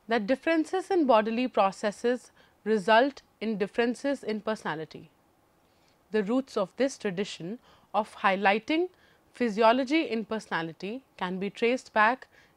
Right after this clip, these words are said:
to Hippocrates in fourteen, the four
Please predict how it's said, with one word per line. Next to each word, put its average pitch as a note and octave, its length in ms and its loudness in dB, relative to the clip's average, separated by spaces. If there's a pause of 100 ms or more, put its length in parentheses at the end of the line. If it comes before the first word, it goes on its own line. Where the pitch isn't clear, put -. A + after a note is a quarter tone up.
to G#3 80 -10
Hippocrates A#3+ 760 -2 (600)
in G3+ 280 -4 (340)
fourteen, C#4+ 460 0 (480)
the A3 140 0
four E4 360 2